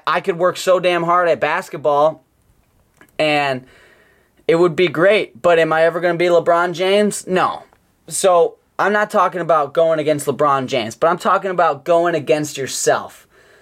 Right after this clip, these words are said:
So when Seth Godin's saying, "I define anxiety as experiencing failure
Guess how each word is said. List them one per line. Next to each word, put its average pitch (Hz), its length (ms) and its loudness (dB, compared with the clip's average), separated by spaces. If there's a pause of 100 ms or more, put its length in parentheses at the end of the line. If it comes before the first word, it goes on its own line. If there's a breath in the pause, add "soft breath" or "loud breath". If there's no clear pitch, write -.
(100)
So 160 220 0
when 160 180 0
Seth 196 340 0
Godin's 190 400 2
saying, 165 320 0
"I 151 140 2
define 165 460 -2
anxiety 139 920 -2 (160)
as 139 200 -2
experiencing 160 800 -2
failure 165 640 2